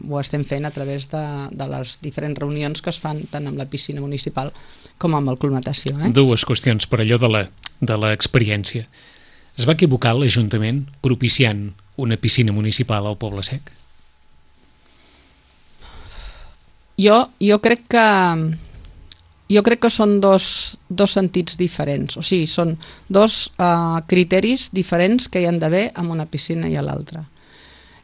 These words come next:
Speaker 1: Eh, és cert que totes tenen, eh, la, la, la, la làmina d'aigua, tenen el gimnàs, eh, i la instal·lació, alguna natació, evidentment, doncs, té pistes de pàdel, tenis i,
Speaker 2: Mhm.
Speaker 1: i frontó,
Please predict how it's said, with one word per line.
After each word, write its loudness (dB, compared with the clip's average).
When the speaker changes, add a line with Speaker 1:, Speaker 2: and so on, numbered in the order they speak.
Speaker 1:
Eh, 2
és 0
cert 4
que -2
totes -2
tenen, 0
eh, -14
la, -2
la, -2
la, -4
la -4
làmina -2
d'aigua, 0
tenen 0
el -2
gimnàs, -2
eh, -2
i -4
la -2
instal·lació, -4
alguna -4
natació, 0
evidentment, -2
doncs, -6
té -6
pistes -8
de -10
pàdel, -4
tenis -6
i, -6
Speaker 2:
Mhm. 0
Speaker 1:
i -4
frontó, 2